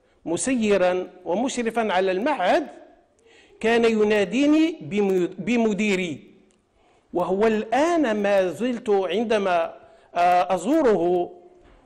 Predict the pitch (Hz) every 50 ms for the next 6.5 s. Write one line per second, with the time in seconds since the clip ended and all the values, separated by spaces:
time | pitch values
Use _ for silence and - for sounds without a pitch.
0 | _ _ 165 185 190 196 196 190 185 175 180 180 - - - - - _ _ _
1 | _ _ _ _ 170 - - 202 - 247 247 - - 220 202 185 180 185 185 -
2 | - 180 190 202 208 214 220 214 277 349 359 392 508 - - - - - - -
3 | _ _ - 175 196 196 - 220 233 220 220 214 196 180 170 175 180 190 175 -
4 | - 226 240 262 254 254 226 202 214 226 240 285 320 359 403 466 - - - -
5 | - - - 165 190 208 208 208 196 190 185 214 208 208 196 151 175 196 190 190
6 | 185 170 180 190 185 165 151 143 139 -